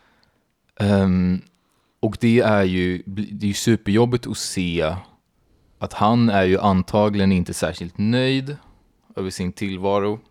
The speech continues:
hur han har spenderat sin tid, eh, och hur han spenderar, liksom, de sista åren. Han har ju massa grejer han vill göra och han är ju lite naiv att han, nu kommer han kunna leva life, liksom, i, eh, tio år till och kunna, liksom, vara ute på golfbanan hela tiden.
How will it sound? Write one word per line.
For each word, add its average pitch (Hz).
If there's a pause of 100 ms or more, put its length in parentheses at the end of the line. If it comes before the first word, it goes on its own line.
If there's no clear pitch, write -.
(160)
hur 98
han 87
har 87
spenderat 87
sin -
tid, 95 (760)
eh, 90
och 87
hur 95
han 90
spenderar, 90
liksom, 87
de 87
sista -
åren. 90
Han 95
har 104
ju 95
massa 95
grejer 92
han 85
vill 82
göra 85
och 87
han 90
är 98
ju 95
lite 92
naiv 90
att 82
han, 92
nu 98
kommer 92
han 85
kunna 85
leva 85
life, 95
liksom, 90 (520)
i, 80 (120)
eh, 85 (180)
tio 85
år 78
till 78 (680)
och 92
kunna, 92
liksom, 98
vara 87
ute -
på 92
golfbanan 87
hela 85
tiden. 87